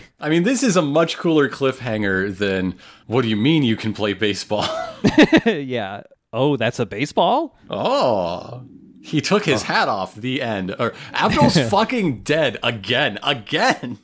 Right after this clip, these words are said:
Speaker 1: Yeah, what's the fuck's happening? Yeah, th-, this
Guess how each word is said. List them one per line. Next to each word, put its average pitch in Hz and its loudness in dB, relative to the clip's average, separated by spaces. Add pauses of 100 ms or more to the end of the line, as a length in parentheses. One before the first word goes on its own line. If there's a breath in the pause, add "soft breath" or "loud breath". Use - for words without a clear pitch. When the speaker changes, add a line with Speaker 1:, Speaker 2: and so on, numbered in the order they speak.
Speaker 1:
Yeah, 127 2
what's 135 -4
the 170 -12
fuck's 190 0
happening? 139 2
Yeah, 117 2
th-, 131 2
this 160 0